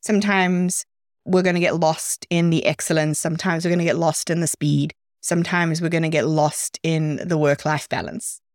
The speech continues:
But it's about coming back to it and kind of getting back on that wagon. And I really love, I saw this today on social media and it reminded me, James Clear, when he talks on Atomic Habits, he talks about the two-day rule, right? So when you're trying to establish a new habit,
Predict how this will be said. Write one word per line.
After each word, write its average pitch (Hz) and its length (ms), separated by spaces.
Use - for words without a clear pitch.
But 190 240
it's 208 140
about 190 400
coming 185 360
back 123 320
to 185 140
it 254 180
and 175 100
kind 170 180
of 160 160
getting 160 300
back 143 280
on 160 140
that 143 160
wagon. 147 500
And 180 100
I 190 60
really 185 320
love, 156 400
I 165 80
saw 160 240
this 160 160
today 147 520
on 147 160
social 143 280
media 220 460
and - 100
it - 60
reminded 165 500
me, 156 300
James 170 300
Clear, 170 260
when 160 100
he 151 40
talks 160 300
on 160 80
Atomic 156 420
Habits, - 400
he 202 80
talks - 280
about 170 220
the - 80
two-day 160 480
rule, 139 340
right? 160 140
So 180 100
when 180 180
you're 170 160
trying 175 380
to 180 80
establish 160 440
a 156 40
new 151 200
habit, 156 500